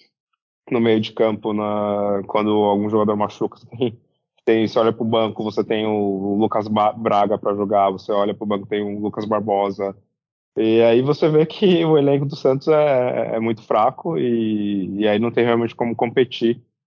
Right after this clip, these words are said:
pra valer com eles e tem que depender de um, de uma jogada de sorte, tem que depender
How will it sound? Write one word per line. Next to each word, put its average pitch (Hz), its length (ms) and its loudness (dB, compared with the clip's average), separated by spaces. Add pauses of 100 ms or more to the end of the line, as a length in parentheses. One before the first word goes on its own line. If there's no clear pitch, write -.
(200)
pra 113 140 0
valer 113 240 0
com 123 180 0
eles 131 180 0
e 143 40 -8
tem 147 140 0
que 151 160 -4
depender 131 600 2
de 127 120 -4
um, 110 340 -2
de 107 60 -2
uma 107 160 0
jogada 104 320 2
de 107 100 -8
sorte, 113 540 2
tem 98 100 -8
que 98 60 -8
depender 101 640 -2